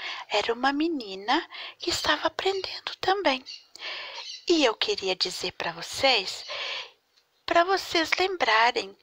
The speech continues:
quando a mamãe pedir alguma coisa, vocês vão e fazem outra, ou não fazem o que ela pede. Quando a professora pede uma coisa, vocês não vão fazer o que a professora pedir. Não,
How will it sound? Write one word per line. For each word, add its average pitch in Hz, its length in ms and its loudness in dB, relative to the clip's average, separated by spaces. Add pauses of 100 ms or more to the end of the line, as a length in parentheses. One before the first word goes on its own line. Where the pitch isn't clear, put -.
(240)
quando 196 280 -4
a 190 60 4
mamãe 185 360 -2
pedir - 380 0
alguma 170 420 -4
coisa, 294 520 6 (280)
vocês 185 380 2
vão 196 260 6 (260)
e - 60 -6
fazem 208 540 0
outra, 254 320 6
ou 294 100 6
não 370 200 6
fazem 392 520 4
o - 40 -2
que 381 220 -4
ela 151 220 0
pede. - 380 -2
Quando 370 200 4
a 440 60 4
professora 381 600 4
pede 339 300 2
uma 320 180 2
coisa, 370 260 2 (300)
vocês 294 380 0
não 277 140 -2
vão 269 140 -2
fazer 254 360 -2
o 247 60 -2
que - 100 0
a 247 40 -4
professora 226 640 -4
pedir. - 400 -2 (460)
Não, 233 580 8